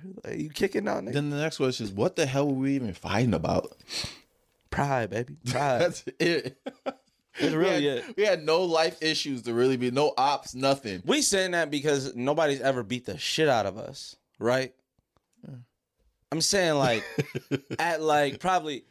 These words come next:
Speaker 1: I would say, like, okay, you know, you get beat up when you're in the fifth grade, like, you know, who cares?
Speaker 2: Yeah.
Speaker 1: I'm
Speaker 2: I
Speaker 1: saying,
Speaker 2: guess
Speaker 1: like,
Speaker 2: you're right. I've never
Speaker 1: high school,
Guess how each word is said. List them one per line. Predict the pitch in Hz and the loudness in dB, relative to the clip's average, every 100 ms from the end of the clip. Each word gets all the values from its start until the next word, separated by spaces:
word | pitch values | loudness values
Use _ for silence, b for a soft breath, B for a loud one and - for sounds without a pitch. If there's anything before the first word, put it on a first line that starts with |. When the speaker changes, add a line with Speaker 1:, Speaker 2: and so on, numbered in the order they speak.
| _ | _
Speaker 1:
I | 170 | 2
would | 202 185 | 2 0
say, | - 170 | 0 2
like, | 151 123 | 4 2
okay, | 113 123 127 104 104 - b b b b | 2 2 2 0 -2 -10 b b b b
you | 151 | -4
know, | 147 | 0
you | 143 | 0
get | 160 143 | 0 2
beat | 151 | 2
up | 139 | 4
when | 139 | 2
you're | 127 | 0
in | |
the | 110 | 0
fifth | - 123 | 0 0
grade, | 110 113 110 101 | 2 4 4 2
like, | 92 95 - | 0 -4 -8
you | 110 107 | -8 -4
know, | 95 | -2
who | 101 117 | -2 -6
cares? | - 113 92 85 | -4 -4 -4 -4
Speaker 2:
Yeah. | 95 82 85 - _ | -2 -2 -6 -12 _
Speaker 1:
I'm | 131 | -4
Speaker 2:
I | |
Speaker 1:
saying, | 139 175 | 0 2
Speaker 2:
guess | 170 | 2
Speaker 1:
like, | 160 | 2
Speaker 2:
you're | 170 | 2
right. | 165 135 | 2 2
I've | 156 | 2
never | 180 | 0
Speaker 1:
high | 214 | 0
school, | 220 - 185 151 110 | -2 0 2 2 0